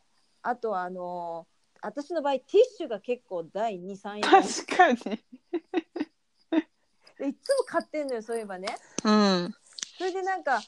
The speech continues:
Speaker 1: 水風呂にしてたから、もう、まあ、
Speaker 2: うん。
Speaker 1: 夏だったから水風呂でよくしてたから、ガスはちょっと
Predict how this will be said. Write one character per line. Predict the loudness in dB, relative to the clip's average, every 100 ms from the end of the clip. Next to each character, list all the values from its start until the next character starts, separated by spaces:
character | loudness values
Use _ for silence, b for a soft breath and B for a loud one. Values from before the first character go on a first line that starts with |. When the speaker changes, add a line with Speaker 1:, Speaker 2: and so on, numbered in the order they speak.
| -6
Speaker 1:
水 | -6 -2
風 | -4 -2
呂 | -4 -4
に | -6
し | -8
て | -8
た | -6 -6
か | -4
ら、 | -4 -6
も | -8 -8 -8 -10
う、 |
ま | -12
あ、 | -4
Speaker 2:
う | 0
ん。 |
Speaker 1:
夏 | 0 0 0
だ | 0
っ | -2
た | -8
か | -8
ら |
水 | -8 -8 -10 -8
風 | -6
呂 | -4
で | -6
よ | -8
く |
し | _
て | -4
た | -4
か | -2
ら、 |
ガ | 0 0
ス | 0
は | -2 -2
ち | -4
ょ |
っ | -4
と | -2 -2